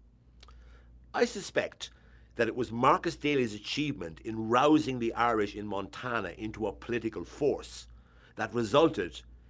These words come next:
in Thomas Francis Meagher being put on his lofty pedestal in historic Helena. Daly was honorary chairman of the group that campaigned to erect the Meagher Memorial.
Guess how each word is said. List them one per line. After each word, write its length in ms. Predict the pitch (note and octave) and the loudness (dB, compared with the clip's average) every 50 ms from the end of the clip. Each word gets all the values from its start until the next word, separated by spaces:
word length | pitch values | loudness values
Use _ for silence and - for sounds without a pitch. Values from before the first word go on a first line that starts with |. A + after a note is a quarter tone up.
| - - - | -20 -16 -10
in 160 | A2 G#2 G#2 | -8 -8 -8
Thomas 380 | G2+ - A#2 A#2+ B2 A#2+ A2 - | -6 -2 0 0 2 0 -2 -2
Francis 440 | - A2 G#2 G2 F#2 - G2 F2+ E2 | -2 0 0 0 -2 -4 -12 -12 -8
Meagher 400 | G2 G2+ G#2 G#2 G2+ F#2+ F#2 F2 | -4 -2 2 2 2 2 0 -2
being 200 | - F#2 F2+ - | -6 -10 -10 -10
put 340 | - - B2+ A2+ G#2+ - - - - - - - | -4 0 0 0 0 -2 -14 -18 -20 -20 -20 -12
on 120 | - F#2+ F2+ | -10 -8 -6
his 200 | G#2 G2 F2+ F#2+ | -6 -6 -6 -6
lofty 480 | G2 G2+ A2 B2 B2+ - - - G2+ | -2 2 2 2 2 0 -6 -12 -12
pedestal 640 | - - - G#2+ G2 F#2 F2 - - - E2+ E2+ E2+ - - - - - | -10 -6 -2 -2 -2 -2 -4 -10 -10 -10 -8 -8 -8 -10 -12 -20 -20 -16
in 100 | - E2+ | -12 -10
historic 520 | F2+ F#2 - - G2+ F#2+ F#2 F2+ E2+ D#2 - | -8 -8 -6 -4 -2 -2 0 0 -2 -4 -6
Helena. 400 | - G2 E2+ D#2+ D#2 D2 C#2 - _ _ - - - _ - - - - _ _ - - _ - - - - | -8 -8 -8 -8 -8 -10 -14 -16 _ _ -20 -20 -20 _ -20 -20 -20 -20 _ _ -20 -20 _ -20 -20 -10 0
Daly 260 | - D3 D#3 D#3 D3+ | 2 4 6 6 6
was 160 | C3 B2+ B2 - - | 4 4 2 0 2
honorary 340 | C3 C#3 D3 D3+ C3+ B2 A#2+ | 2 4 4 4 2 -2 -2
chairman 520 | - - - - D3 D3+ D3 C3 G2+ F2+ | -4 -4 -2 4 4 4 4 4 0 -4
of 120 | F2+ F2 E2+ | -6 -4 -6
the 60 | G2+ | -6
group 300 | - - A#2+ B2+ A#2+ - | -4 0 0 0 0 0
that 160 | A#2 G#2 - | -2 -6 -6
campaigned 720 | - - - A#2 A2+ - - - - D3 D3 C3 A#2 G#2+ G#2 | -6 -4 -4 -4 -4 -6 -10 -10 -8 -4 -2 -2 -4 -4 -4
to 140 | - G#2 G#2 | -4 -4 -2
erect 360 | G#2 G#2 D3+ D#3 D3+ - - | 2 2 2 2 2 -2 -8
the 80 | F#2+ | -8
Meagher 360 | F#2 F2+ F2 F2+ F2+ F2 F2 E2+ | -6 -4 -2 -2 -2 -2 -2 -4
Memorial. 580 | F2 E2+ F2 F2 F2+ F2+ F2+ E2+ D2+ C2+ - | -6 -6 -4 -4 -2 -2 -2 -2 -4 -6 -12